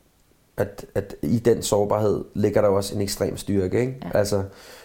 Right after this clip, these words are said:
Speaker 1: og det er jo også en ting, som jeg skriver om, og en ting, jeg er meget opmærksom, eller meget, øhm, ja, opmærksom på,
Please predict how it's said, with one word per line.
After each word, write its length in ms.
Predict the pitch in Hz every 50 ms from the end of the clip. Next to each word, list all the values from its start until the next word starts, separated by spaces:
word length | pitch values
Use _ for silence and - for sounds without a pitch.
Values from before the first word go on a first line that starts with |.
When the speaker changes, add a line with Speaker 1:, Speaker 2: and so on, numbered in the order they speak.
| - -
Speaker 1:
og 100 | - -
det 20 |
er 40 | 113
jo 80 | 110
også 160 | 104 101 104 117
en 60 | 107
ting, 220 | - 117 101 -
som 140 | - 101 95
jeg 80 | 90 92
skriver 380 | - - 135 143 147 135 117
om, 200 | 107 101 101 101
og 160 | 101 98 95
en 140 | 95 98 98
ting, 200 | - - 107 90
jeg 60 | -
er 40 | 101
meget 220 | 101 98 95 98 101
opmærksom, 520 | 95 101 104 104 104 104 - 113 104 -
eller 160 | 104 98 98 98 - - -
meget, 360 | - 98 101 101 101 104 104 - - - -
øhm, 220 | - 85 - 80 - - - -
ja, 160 | 127 143 151 151
opmærksom 460 | - 123 120 117 120 117 - 135 120
på, 300 | - 117 104 - -